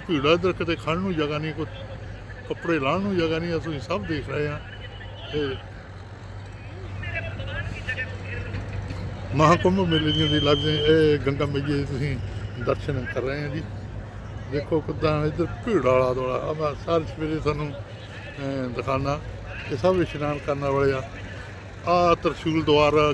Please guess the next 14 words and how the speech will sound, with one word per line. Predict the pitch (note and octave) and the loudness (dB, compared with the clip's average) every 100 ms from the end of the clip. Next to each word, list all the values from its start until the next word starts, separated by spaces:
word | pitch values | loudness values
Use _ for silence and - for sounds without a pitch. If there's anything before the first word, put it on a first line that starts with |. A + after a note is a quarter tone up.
| B2+ | 2
ਗੇਟ | C3+ D#3+ | 2 2
ਮੈਂ | D#3 D#3+ | 2 2
ਕੱਲ੍ਹ | D3+ F3+ | 2 2
ਵੀ | G#3 | 0
ਤੁਹਾਨੂੰ | F3+ E3 | -2 0
ਦਿਖਾਇਆ | D3 D3+ E3 | 2 4 4
ਸੀ, | C#3+ F3+ - - - - - D#3+ | 2 -2 -6 -12 -12 -12 0 0
ਅੱਜ | D3+ | 2
ਫੇਰ | D#3 D3+ | 0 2
ਦੁਬਾਰਾ | D#3 D#3 D#3 | 4 4 2
ਦਿਖਾ | C#3 D#3 D3 | 0 0 -2
ਦਿੰਦੇ | D3+ D#3 | -4 -6
ਆ। | D3+ D3+ - - - - - - - - - - - - - - - - - - - | -6 -10 -12 -12 -12 -12 -10 -10 -10 -12 -12 -12 -12 -12 -12 -12 -12 -10 -10 -8 -8
ਤੇ | - | -4